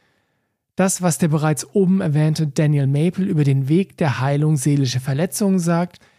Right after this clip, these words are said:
ist für mich ein Paradebeispiel für ein Konzept, das sich von Anfang an für mich stimmig und wahr angefühlt hat.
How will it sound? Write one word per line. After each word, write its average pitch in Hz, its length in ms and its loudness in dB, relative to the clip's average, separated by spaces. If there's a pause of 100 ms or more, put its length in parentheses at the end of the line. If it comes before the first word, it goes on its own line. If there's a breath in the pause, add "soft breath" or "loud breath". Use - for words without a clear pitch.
(160 soft breath)
ist - 180 -4
für 240 80 0
mich 214 200 2
ein 202 120 0
Paradebeispiel 147 960 -2
für 160 160 -4
ein 143 100 -4
Konzept, 135 540 -4 (360)
das 208 140 -6
sich - 140 -8
von 214 160 -2
Anfang 220 480 -2
an 147 240 -4
für 147 180 -4
mich 202 320 -2
stimmig 175 640 0
und 156 240 -4
wahr 127 280 -2
angefühlt 139 580 -2
hat. - 280 -12